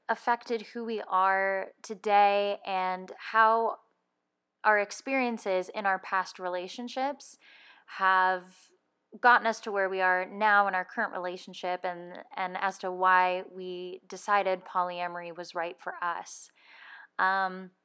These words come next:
so we are doing a little bit more background, but we also talk about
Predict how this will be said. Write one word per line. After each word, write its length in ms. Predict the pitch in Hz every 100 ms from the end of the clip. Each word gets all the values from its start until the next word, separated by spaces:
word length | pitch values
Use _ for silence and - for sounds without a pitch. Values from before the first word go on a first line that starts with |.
| _ _ _ _ - -
so 480 | 220 240 226 220 214
we 120 | 220 226
are 120 | 226
doing 260 | 233 226
a 80 | 214
little 160 | 202 196
bit 180 | 196 196
more 220 | 185 180
background, 760 | 185 180 185 196 185 180 180 185 - 190
but 480 | 190 180 180 - - - 392
we 140 | 214 226
also 640 | - 214 - 262 254 254 - _
talk 360 | - - 185 185
about 560 | 180 180 175 180 180